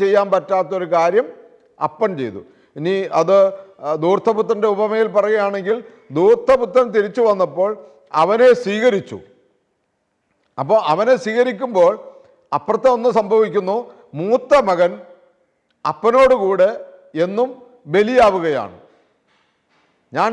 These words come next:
നിന്നോടുകൂടെ ഇത്രയും കാലം നിനക്ക് വേണ്ടി വേല ചെയ്തിട്ട് ഒരാട്ടിൻകുട്ടിയെപ്പോലും നീ എനിക്ക് തന്നില്ല, മൂത്ത മകൻ്റെ പരാതി. അ-, അപ്പോൾ മൂത്ത മകനോട് അപ്പം പറയുന്നു, "ഏ, ഞാനും നീ ഒന്നല്ലേ?" അപ്പോൾ ധൂർത്തപുത്രനെ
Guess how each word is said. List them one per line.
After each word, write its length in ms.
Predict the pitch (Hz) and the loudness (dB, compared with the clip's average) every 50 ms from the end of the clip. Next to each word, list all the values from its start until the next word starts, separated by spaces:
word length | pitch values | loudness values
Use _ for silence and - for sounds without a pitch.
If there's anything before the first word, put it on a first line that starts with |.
| 226 | -2
നിന്നോടുകൂടെ 600 | 226 226 220 247 254 240 240 226 240 233 233 247 254 247 - - - 180 | -2 0 2 4 4 4 2 2 2 2 2 2 0 -2 -4 -10 -12 -14
ഇത്രയും 340 | 185 - 240 254 254 254 240 233 | -10 -4 0 2 2 2 4 4
കാലം 280 | 233 220 220 226 254 269 262 - - - - - 170 | 4 4 4 4 2 0 -2 -4 -14 -20 -16 -8 -6
നിനക്ക് 280 | 196 208 220 220 240 247 233 | -4 -4 -4 -2 0 2 2
വേണ്ടി 220 | 233 233 214 240 233 214 | 2 2 0 0 2 2
വേല 160 | 214 233 240 233 196 | 2 4 2 0 0
ചെയ്തിട്ട് 380 | 226 214 190 202 196 160 247 254 277 - - - - _ - - | 0 -2 0 -2 -4 -4 -4 -6 -6 -8 -12 -20 -20 _ -6 -2
ഒരാട്ടിൻകുട്ടിയെപ്പോലും 1080 | 196 202 202 214 214 226 254 247 247 254 190 196 233 233 214 175 185 214 214 214 247 247 247 - 185 | 0 2 2 2 0 -2 -4 -4 -4 -4 -2 2 2 2 2 2 -2 -2 0 0 -2 -4 -4 -12 -8
നീ 60 | 185 208 214 | -4 -4 -4
എനിക്ക് 200 | 202 180 156 208 190 | -4 -2 -4 0 0
തന്നില്ല, 320 | 185 180 185 185 165 143 117 92 - - - _ _ _ - 156 | 0 0 0 -4 -4 -4 -4 -6 -8 -12 -20 _ _ _ -10 -4
മൂത്ത 220 | 185 214 214 233 233 214 | -4 -2 0 0 0 0
മകൻ്റെ 260 | 208 202 196 185 185 165 | 0 -2 0 -2 0 0
പരാതി. 440 | 165 156 165 165 170 165 165 170 135 - - - - _ _ _ _ _ _ _ _ _ _ _ - - | 2 2 4 2 2 0 -2 -4 -6 -6 -12 -20 -20 _ _ _ _ _ _ _ _ _ _ _ -4 0
അ-, 140 | 180 208 190 190 | 0 0 0 2
അപ്പോൾ 140 | 180 240 226 214 | 0 0 0 0
മൂത്ത 160 | 226 233 226 254 247 | -2 0 0 2 4
മകനോട് 320 | 247 247 247 247 247 240 233 | 4 2 2 2 2 2 2
അപ്പം 160 | 180 226 233 220 | 2 0 -2 0
പറയുന്നു, 360 | 233 226 226 220 214 226 247 254 254 - - - - _ _ - 156 | 0 2 2 0 0 -2 -4 -4 -4 -8 -18 -20 -20 _ _ 0 0
"ഏ, 20 | 175 190 185 180 175 180 | 0 0 0 -2 0 2
ഞാനും 360 | 190 214 233 247 254 277 269 269 - - - - 165 170 | 2 4 2 2 0 -4 -8 -10 -16 -20 -20 -14 -8 -6
നീ 100 | 202 240 254 247 214 202 | -4 -2 0 2 2 0
ഒന്നല്ലേ?" 400 | 202 226 262 254 202 160 123 101 - - - - _ _ _ _ _ _ _ _ _ _ _ _ - | 2 2 2 2 2 0 -4 -6 -10 -18 -20 -20 _ _ _ _ _ _ _ _ _ _ _ _ -4
അപ്പോൾ 140 | - 175 240 196 185 | 0 0 0 2 4
ധൂർത്തപുത്രനെ 720 | 202 226 240 - 285 180 - - 196 262 262 254 254 254 | 4 4 4 4 2 2 2 2 2 2 2 2 2 2